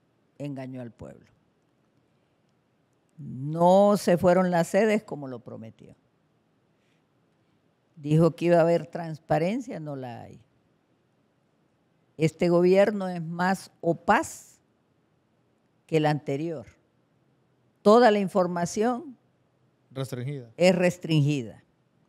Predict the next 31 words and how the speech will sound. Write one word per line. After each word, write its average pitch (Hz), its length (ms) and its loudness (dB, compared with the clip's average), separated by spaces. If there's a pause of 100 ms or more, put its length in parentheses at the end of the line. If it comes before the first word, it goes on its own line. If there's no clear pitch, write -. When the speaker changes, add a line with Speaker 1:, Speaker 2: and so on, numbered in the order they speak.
(340)
Speaker 1:
Hay 180 240 4
corruptos 202 720 -2
en 160 120 -14
este 151 340 -12
gobierno. 147 640 -6 (200)
¿Usted 285 300 -18
qué 359 120 -16
ha 349 120 -10
hecho? - 260 -16 (2000)
¿Qué, 254 260 -12 (1040)
qué 214 100 2
Speaker 2:
U- - 40 8
Speaker 1:
ha 220 80 8
hecho 240 260 4
en 220 100 4
favor 196 320 4
de 190 120 0
los 175 140 2
jóvenes? 170 380 2
Speaker 2:
U-, 196 160 2
¿usted 190 240 0
cree 208 220 -4
que, 185 580 -2 (260)
eh, 156 520 -2 (420)
fi-, 185 280 -10
usted 160 240 -4
cree 190 380 0
que 147 600 0 (300)
Xiomara 151 640 -2
sea 175 560 -2
un, 156 880 -8